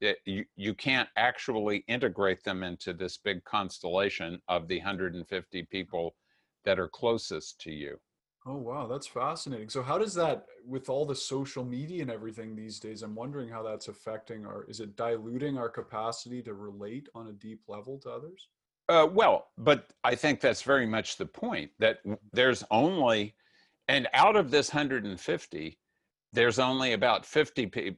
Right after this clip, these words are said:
Speaker 1: you know, there are fifty people that you relate to more than you relate to the other hundred.
Speaker 2: Right.
Speaker 1: And out of that fifty, there's f-, like fifteen,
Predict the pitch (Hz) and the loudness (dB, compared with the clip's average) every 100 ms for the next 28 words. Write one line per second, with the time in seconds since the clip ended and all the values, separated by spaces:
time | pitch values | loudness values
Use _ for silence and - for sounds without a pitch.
0 | - 113 87 85 104 98 139 123 139 113 | -2 0 0 0 0 2 2 2 0 -2
1 | 117 104 107 101 98 - 98 - 104 98 | -2 -2 0 -2 -2 -2 -2 0 0 0
2 | 101 113 110 - 113 92 87 101 123 110 | 2 4 2 0 -4 -2 0 2 6 6
3 | 92 92 - _ 101 98 95 98 104 101 | 6 2 -2 _ -4 -2 0 2 2 2
4 | - 98 92 90 87 87 110 98 62 - | -2 -4 0 0 0 -2 -4 -4 -10 -16
5 | _ _ - - 107 110 107 117 131 123 | _ _ -20 -20 -18 -6 0 4 4 4
6 | 123 110 - - 196 - 85 80 101 _ | 4 2 2 -2 -2 -2 -8 -8 -10 _
7 | _ _ _ - 110 110 101 - - - | _ _ _ 0 4 4 4 -2 -14 -20
8 | _ - - _ 95 95 - - 123 - | _ -20 -20 _ 2 2 2 0 0 0
9 | 139 135 104 90 95 | 0 0 0 -4 -8